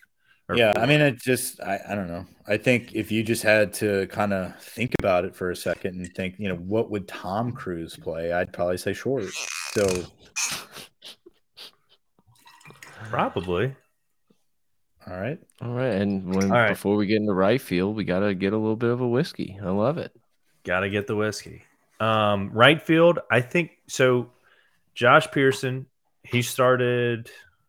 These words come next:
Speaker 1: let's see, he
Speaker 2: He
Speaker 1: started
Speaker 2: turned, he
Speaker 1: thirty-five
Speaker 2: turned it
Speaker 1: games last
Speaker 2: on
Speaker 1: year.
Speaker 2: at the end of, of last
Speaker 1: Towards
Speaker 2: season.
Speaker 1: the,
Speaker 2: He turned
Speaker 1: he,
Speaker 2: it on.
Speaker 1: he came in late. Um, he started thirty-five games as a true freshman. He ended up hitting eight home runs. He's from West Monroe.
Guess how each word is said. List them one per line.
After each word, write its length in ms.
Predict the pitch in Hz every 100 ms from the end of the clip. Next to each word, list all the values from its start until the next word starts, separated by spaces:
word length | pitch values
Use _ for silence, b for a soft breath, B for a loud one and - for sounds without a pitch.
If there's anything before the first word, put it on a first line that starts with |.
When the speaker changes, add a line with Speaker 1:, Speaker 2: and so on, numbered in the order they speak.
| _ _ _ _
Speaker 1:
let's 220 | - - -
see, 400 | 58 50 52 50
he 80 | 120
Speaker 2:
He 80 | 139
Speaker 1:
started 160 | 180 160
Speaker 2:
turned, 280 | 190 123 135
he 60 |
Speaker 1:
thirty-five 300 | 127 156 127
Speaker 2:
turned 120 | 185
it 40 | 170
Speaker 1:
games 120 | 127
last 340 | 123 151 127 87
Speaker 2:
on 80 | 82
Speaker 1:
year. 100 | 85
Speaker 2:
at 100 | 104
the 180 | 104 107
end 180 | 113
of, 260 | 101 95 92
of 180 | 98 90
last 260 | 95 87 113
Speaker 1:
Towards 220 | 123 120
Speaker 2:
season. 140 | 135 - 110
Speaker 1:
the, 80 |
Speaker 2:
He 0 |
turned 140 | 113 113
Speaker 1:
he, 60 | 131
Speaker 2:
it 40 |
on. 40 | -
Speaker 1:
he 120 | - 117
came 340 | - 127 151
in 160 | 165 160
late. 400 | 135 143 139 _ b b b -
Um, 240 | 107 101
he 80 | 113
started 480 | 104 131 117 104 -
thirty-five 640 | 107 113 120 - 110 123
games 540 | 113 101 107 107 104 -
as 260 | 98 95 92
a 120 | 95
true 280 | - 110 123
freshman. 640 | - 92 87 - 92 104 - _ _ _ -
He 100 | 98
ended 180 | 104 107
up 80 | 98
hitting 260 | 104 101 -
eight 200 | 98 123
home 260 | 107 120 104
runs. 460 | 90 87 90 -
He's 160 | 101 95
from 220 | 107 92
West 320 | 90 101 -
Monroe. 560 | 131 117 98 85 98